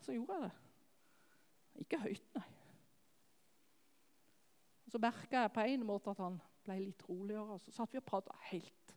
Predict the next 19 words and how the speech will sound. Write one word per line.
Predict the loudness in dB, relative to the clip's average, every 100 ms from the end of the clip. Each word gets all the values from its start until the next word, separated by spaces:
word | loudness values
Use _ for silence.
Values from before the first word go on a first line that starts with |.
| _ -20 -20 -20 -20 -20 -20 _ -6
til | -4
vi |
kom | -4
til | -8 -6
Stavanger. | -4 -4 -8 -14
Vi | -10
snakket | -2 6 6
litt | 6 0
om | 2 4
Jesus | 4 0
også, | 0 0 -2
ikke | -8 -6
så | 0
veldig | 0 0 -4
mye. | -6 -8 -14 -20 -20 -20 _ _ _ _ _ _ _ 4
Så | 10
landet | 10 12 10
vi, | 10 10
og | 10